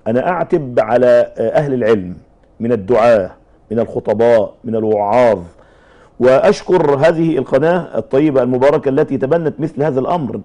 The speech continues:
لأن الرسول يقول: "الدين النصيحة"، كما في صحيح مسلم: "الدين النصيحة لله ولرسوله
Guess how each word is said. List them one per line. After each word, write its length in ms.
لأن 240
الرسول 460
يقول: 400
"الدين 480
النصيحة"، 680
كما 200
في 120
صحيح 260
مسلم: 440
"الدين 300
النصيحة 460
لله 500
ولرسوله 720